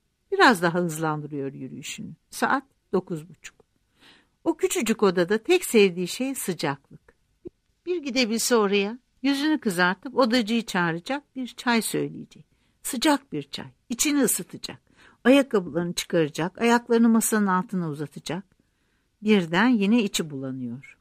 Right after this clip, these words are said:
O dışı bile yapış yapış kirli çay bardakları, o bulanık, şekerli, ılık su.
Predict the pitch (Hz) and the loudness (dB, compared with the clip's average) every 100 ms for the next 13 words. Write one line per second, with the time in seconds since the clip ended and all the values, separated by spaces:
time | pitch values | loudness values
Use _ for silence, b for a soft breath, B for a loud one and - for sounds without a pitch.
0 | _ - 247 294 233 202 - 262 180 165 | _ -2 -2 -2 -4 -4 -2 -4 -2 -2
1 | 156 175 - 254 - 151 - 170 - 214 | 0 -2 -4 -8 -6 -8 -8 -14 -8 -4
2 | 196 196 - 180 156 139 135 - 139 _ | -2 -4 -4 -6 -6 -10 -14 -14 -20 _
3 | - 147 _ 180 170 175 170 165 233 - | -20 -20 _ -8 -4 -2 -2 -2 -6 -8
4 | - 175 165 156 147 220 - 160 160 - | -4 -4 -4 -8 -8 -8 -6 -6 -6 -8
5 | - 147 | -10 -12